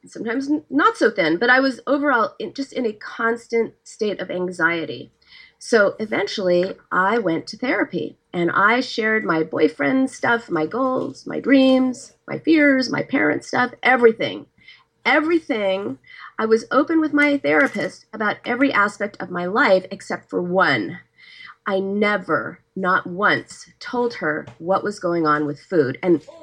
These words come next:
I went once a week for three years, and I never talked about these eating disorders that had just absolutely taken over my life. Um, and then into therapy, I started noticing some changes.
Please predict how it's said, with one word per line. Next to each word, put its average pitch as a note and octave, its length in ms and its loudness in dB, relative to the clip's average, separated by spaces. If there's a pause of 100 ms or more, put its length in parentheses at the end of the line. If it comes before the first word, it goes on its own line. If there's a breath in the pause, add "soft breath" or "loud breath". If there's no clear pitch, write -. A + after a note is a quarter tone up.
(240)
I C#4+ 100 4
went A#3+ 240 4 (240)
once A#3+ 360 2
a F#4+ 60 2
week A3 360 2 (340 soft breath)
for A3+ 140 4
three B3+ 320 2
years, F#3+ 400 4
and A3 160 2
I G#3 140 2
never A#3+ 500 2
talked G#3+ 480 0
about F#3+ 260 -4
these G3 300 -14
eating A3+ 320 0
disorders D#3 640 0 (300 loud breath)
that G3 100 2
had F3+ 240 -4
just F#3 280 -4
absolutely F3 640 0
taken D#3 320 -4
over D3 220 -4
my C#2+ 160 -10
life. E3+ 420 -4 (720 loud breath)
Um, F#3+ 360 2 (460)
and A#3+ 240 2 (400)
then C#4+ 440 2
into E4 320 6
therapy, D4+ 600 2
I C#4 140 2
started D4 300 2
noticing B3+ 560 0
some A#3+ 200 -6
changes. A3 720 0